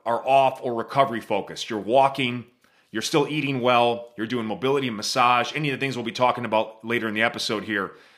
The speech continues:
And, you know, it just, it always puts you ahead of the recovery curve. This is really important if you are, I think in particular, over forty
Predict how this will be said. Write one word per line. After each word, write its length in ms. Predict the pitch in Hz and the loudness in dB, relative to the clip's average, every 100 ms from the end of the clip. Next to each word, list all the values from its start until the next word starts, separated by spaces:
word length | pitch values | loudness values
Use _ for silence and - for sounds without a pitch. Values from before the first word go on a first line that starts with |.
| _ _ - | _ _ -6
And, 500 | 120 120 117 113 98 _ _ _ _ - | 0 0 0 -4 -10 _ _ _ _ -10
you 120 | 123 | -4
know, 320 | 120 110 110 | -2 0 -2
it 120 | 131 | -4
just, 280 | 156 - - | -2 -2 -4
it 200 | 135 - - | -6 -8 -2
always 400 | 151 180 175 151 | 4 6 6 2
puts 340 | - 151 - | -4 -4 -2
you 120 | 147 | -2
ahead 240 | 117 120 131 | 0 0 0
of 100 | 117 | 0
the 100 | 113 | -4
recovery 460 | 107 127 113 104 | -4 -2 -2 -2
curve. 320 | 85 101 82 95 | -8 -8 -6 -4
This 160 | 143 | -4
is 120 | 120 | -4
really 280 | 101 175 165 | -2 0 0
important 480 | 135 - 135 123 117 _ _ _ - | -2 0 0 0 -6 _ _ _ -6
if 260 | 120 120 | -6 -4
you 240 | 123 123 113 | -6 -4 -2
are, 520 | 117 120 113 104 95 - _ - _ - | 2 4 2 0 -6 -14 _ -20 _ -16
I 80 | 117 | -10
think 260 | 135 - | -10 -10
in 80 | 110 | -14
particular, 560 | 104 - 226 185 123 110 | -10 -4 -2 0 0 0
over 200 | 120 104 | -2 -4
forty 580 | - 170 180 175 156 | -2 0 0 -2 -8